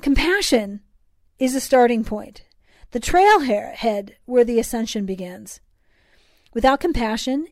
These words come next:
it is impossible to authentically love or connect with yourself or others. Without genuine and conscious,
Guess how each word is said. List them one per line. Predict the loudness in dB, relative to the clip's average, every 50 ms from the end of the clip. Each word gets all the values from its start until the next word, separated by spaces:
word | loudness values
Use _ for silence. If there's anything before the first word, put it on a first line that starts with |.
| _
it | -2 -2 0
is | 0 -2 -4
impossible | -6 -6 -6 -8 -6 -6 -6 -6 -6 -8 -10 -12 -14 -14 -12
to | -8 -8
authentically | -6 -6 -8 -8 -6 -6 -6 -6 -8 -8 -8 -6 -6
love | -4 -4 -4 -4 -4 -4
or | -6 -6
connect | -8 -8 -10 -10 -10 -12 -14 -16 -16 -16
with | -16 -16 _ _ _ _ _
yourself | -14 -12 -10 -10 -12 -12 -10
or | -10 -10
others. | -10 -8 -10 -10 -10 -12 -16 -20 _ _ _ _ _ _ _ _ _ _ _ _ _ _ _ _ _ _ _ _ _ _ _ _ _ _ _ _ _ _ -4
Without | -2 0 2 2 0 0 -2
genuine | -4 -4 -2 -2 -2 -2 -2 -2
and | -4 -6
conscious, | -6 -6 -6 -6 -6 -6 -8 -8 -8 -10